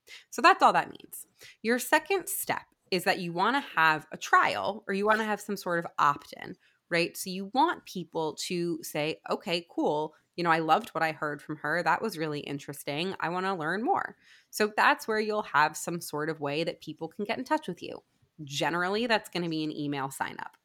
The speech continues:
So that's where your free workbooks, your free classes, your intro deals, like, any of that, that's where that's gonna live. So now the, the, the upside down triangle is just getting a little smaller, right? 'Cause you have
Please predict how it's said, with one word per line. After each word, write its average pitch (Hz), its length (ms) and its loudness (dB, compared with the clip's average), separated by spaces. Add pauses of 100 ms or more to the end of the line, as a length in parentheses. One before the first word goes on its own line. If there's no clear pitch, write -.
(320)
So 160 240 0
that's 160 300 2
where 165 140 0
your 151 200 -2
free 151 300 -6
workbooks, 196 880 4
your 147 220 -2
free 160 260 -4
classes, 165 880 0
your 170 240 0 (300)
intro 262 400 4
deals, 156 500 0
like, 190 240 -2
any 311 320 4
of 170 200 -2
that, 143 360 2 (160)
that's 190 320 6
where 185 140 0
that's 135 320 0
gonna - 260 -8
live. - 300 -10 (260)
So - 160 -4
now 208 220 10
the, 262 280 2
the, 165 440 2 (200)
the 175 160 2
upside 196 220 4
down 160 180 2
triangle 147 440 0
is 147 100 -4
just - 220 -14
getting 160 200 0
a 156 60 0
little 147 200 -2
smaller, - 640 -6
right? 160 320 -2
'Cause 165 140 -8
you 160 80 -2
have 160 100 -2